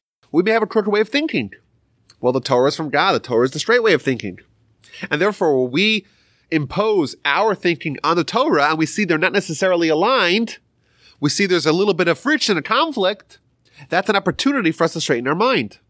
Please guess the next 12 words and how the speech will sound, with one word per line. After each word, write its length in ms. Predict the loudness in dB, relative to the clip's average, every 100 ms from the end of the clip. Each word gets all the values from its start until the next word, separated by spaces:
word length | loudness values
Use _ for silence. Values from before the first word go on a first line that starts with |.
| _ _ _ _ -6
And 100 | -2
if 80 | 0
we 80 | 2
don't 140 | 2
insist 580 | 2 0 0 2 0 0
to 80 | -2
try 140 | 0
to 100 | 0
understand 460 | 0 0 2 0 0
why 340 | 0 2 2
we're 240 | 2 2 0
wrong, 540 | 2 0 0 -4 -10